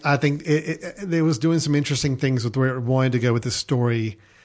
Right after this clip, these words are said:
The romance was also, to me, slight. So it just, it was slight in all three areas. It was not strong in any three of those aspects. I will say I think it did a fine job of blending those three styles into a one cohesive movie,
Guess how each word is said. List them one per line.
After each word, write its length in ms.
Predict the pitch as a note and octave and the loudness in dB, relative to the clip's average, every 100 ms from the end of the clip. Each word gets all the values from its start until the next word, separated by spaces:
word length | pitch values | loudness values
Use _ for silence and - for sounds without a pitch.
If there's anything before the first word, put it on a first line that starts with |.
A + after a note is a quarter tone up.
| _ _ _ _ _ | _ _ _ _ _
The 80 | D3+ | -2
romance 520 | C3 C#3 C#3+ C#3 C3+ | 0 2 2 2 0
was 160 | C3+ A#2 | 0 0
also, 320 | A#2+ A#2+ C3 | 2 2 0
to 140 | A#2 B2 | -2 0
me, 280 | A#2+ A2+ A2+ | 0 0 -2
slight. 540 | - - B2 A2+ A2+ - | -2 -2 0 0 -2 -2
So 260 | - D3 | 0 0
it 140 | D3 E3 | 0 0
just, 180 | A#3 | 0
it 80 | F#3 | 0
was 100 | D#3+ - | 0 0
slight 400 | - E3 D#3+ C3+ | 0 0 -2 -2
in 120 | C3+ | -4
all 200 | D3 C3+ | 0 0
three 320 | C3 C3+ A#2+ | 2 2 2
areas. 400 | A#2+ A2+ F#2+ G2 | 2 0 -2 -6
It 80 | A#2 | -6
was 180 | B2 B2 | -2 0
not 280 | C3 C3 C3 | 2 0 -2
strong 460 | - C#3+ C3 B2 | -2 0 2 0
in 60 | A#2 | -2
any 280 | B2 C3 B2+ | -2 0 0
three 240 | B2 A#2 | 0 0
of 80 | A#2 | 0
those 240 | A2 G#2 | -2 -2
aspects. 480 | C3+ D3 - E2+ - - - - - - - - - | -2 -2 -4 -8 -12 -18 -20 -20 -20 -20 -20 -20 -4
I 100 | A#3 | -2
will 180 | B3+ | 0
say 180 | F#3+ E3+ | 0 0
I 60 | C#3 | 0
think 180 | D3 C#3 | 0 -2
it 80 | |
did 180 | A#2+ C3+ | -2 0
a 80 | B2 | 0
fine 380 | - C3 B2+ A#2 | 0 0 2 2
job 280 | B2 A#2+ A2 | 0 0 -2
of 220 | G#2+ - | -8 -6
blending 640 | C3+ D3 F#3 F#3+ C#3+ B2 | -2 0 0 0 0 0
those 240 | A#2 A2+ | -2 -2
three 260 | - - A#2+ | -4 -4 -4
styles 480 | A2 - A2+ G#2+ A2 | -4 -4 -4 -4 -4
into 180 | A2+ A2+ | -4 -4
a 60 | |
one 280 | A2 A#2+ A#2 | -2 -2 -2
cohesive 540 | G#2+ A#2 A#2+ G#2+ A2 G#2 | -4 -2 -2 -2 -6 -4
movie, 480 | C#3 D3 A#2 G#2 | 0 0 -2 -6